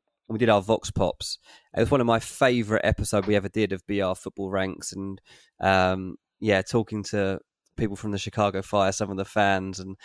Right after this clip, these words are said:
some of the sound bites that we got out of that. There were, I was just cracking up. I still crack up now when I think about some of the, the hot takes that people had of football. And I was like, "I want more of this. Like, I enjoyed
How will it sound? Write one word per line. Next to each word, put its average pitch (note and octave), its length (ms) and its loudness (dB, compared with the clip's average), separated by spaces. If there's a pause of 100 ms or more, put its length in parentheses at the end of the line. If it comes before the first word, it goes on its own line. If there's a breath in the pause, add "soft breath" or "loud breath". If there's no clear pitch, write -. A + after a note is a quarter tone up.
(160 loud breath)
some B2+ 200 4
of B2+ 60 0
the C3 80 0
sound C3+ 500 0
bites A2 340 2
that - 140 -4
we G#2 120 -4
got A2 260 4
out G#2 240 2
of G2+ 180 -8
that. F#2+ 300 2 (420 soft breath)
There A#2 120 4
were, A#2+ 160 6
I C3+ 40 6
was B2 120 0
just B2+ 160 -2
cracking B2+ 440 0
up. A#2 120 2
I A#2 60 4
still D3+ 280 4
crack B2 260 4
up A2 140 2
now A2 260 4
when G2+ 100 0
I G2+ 40 -4
think A2+ 320 -2
about G2 320 -2
some G#2 240 -2
of G2 220 -10
the, G2+ 320 -2 (240 loud breath)
the - 80 -2
hot - 280 0
takes A#2 400 2
that - 200 -8
people G#2 340 -6
had A2+ 380 0
of A2 100 -6
football. A#2 480 -2 (320 soft breath)
And C3 100 2
I C#3 40 6
was C#3 160 2
like, B2+ 240 2
"I F#3 180 6
want F#3 220 -4
more A#2+ 220 0
of G2 80 -2
this. F#2 280 -6
Like, A#2+ 260 2
I E3 180 6
enjoyed B2+ 440 0